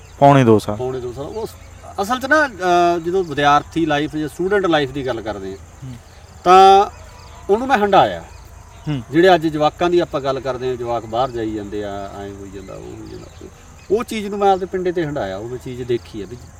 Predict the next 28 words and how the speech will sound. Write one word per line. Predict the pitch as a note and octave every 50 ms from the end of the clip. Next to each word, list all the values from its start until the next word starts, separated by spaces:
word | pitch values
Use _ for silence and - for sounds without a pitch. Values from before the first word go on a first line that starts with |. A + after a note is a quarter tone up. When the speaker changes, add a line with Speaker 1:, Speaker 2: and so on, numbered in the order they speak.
| - - -
Speaker 2:
ਸਟੂਡੈਂਟ | - - E3 E3 E3 E3 E3
ਦੀ | E3+ F3
ਲਾਈਫ | D3 C3+ C3+ B2+ - -
ਕੀ | A#2 G#2+ G2+ F#2
ਆ। | E2 - - - - - - - - - - D#3
Speaker 1:
ਹੂੰ। | D#3 C3+ A2 G#2 D3+
Speaker 2:
ਵੀ | F3+
ਤੁਸੀਂ | F3+ E3+ F#3 D#3+ F3+ F#3+ F#3+ F#3+ F#3+ G3+ D3 E3
ਇੱਥੋਂ, | D#3+ - - F3 F3+ F3+ F3 F3 F3+ F3+
ਅਹ, | E3 - - C#3 C#3 C#3 C#3 C#3 C3+ C#3 - A#2
ਜਦੋਂ | B2+ C#3 D3
ਜਾਂਦੇ | B2 C3 B2 B2 B2 C#3 D3 C#3+
ਹੋ, | C#3 B2+ A#2 A2+ - - - - -
ਜਾ | - C3+ C3+ C#3+ D3
ਕੇ | C#3 - D#3+ D#3 D#3
ਪਹਿਲੀ | D#3 D#3 D#3 F3 F3+ E3+
ਗੱਲ | D#3+ D#3 D3
ਤਾਂ | C3+ E3 D#3+
ਇਹ | D#3+
ਆ | D3+
ਵੀ | D3
ਤੁਹਾਡਾ | C#3+ C#3 C#3 C3+ C#3 C3+
ਕੋਈ | B2+ C3+ C3+
ਉੱਥੇ | C3 - - B2+ B2 A#2+ A#2+ A#2 A2 G2 - - - - - - - - -
ਜਾਣ | A2+ C3 B2 A2+
ਪਛਾਣ | G#2 - - F#2+ E2+
ਹੈਗੀ। | D#2+ D#2+ E2 D#2 - - - - - - - - - - - -
Speaker 1:
ਹੂੰ, | D#3 D#3+ D#3 C3